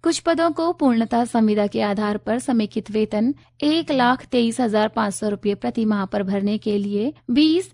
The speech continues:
एवं इक्कीस अगस्त दो हजार पच्चीस को प्रातः साढ़े दस बजे वॉक इन interview आयोजित किया जाएगा।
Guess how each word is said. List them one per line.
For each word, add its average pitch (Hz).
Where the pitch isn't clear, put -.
एवं 226
इक्कीस 330
अगस्त 233
दो 220
हजार 208
पच्चीस 240
को 226
प्रातः 196
साढ़े 202
दस 226
बजे 240
वॉक 285
इन 320
interview 302
आयोजित 220
किया 254
जाएगा। 262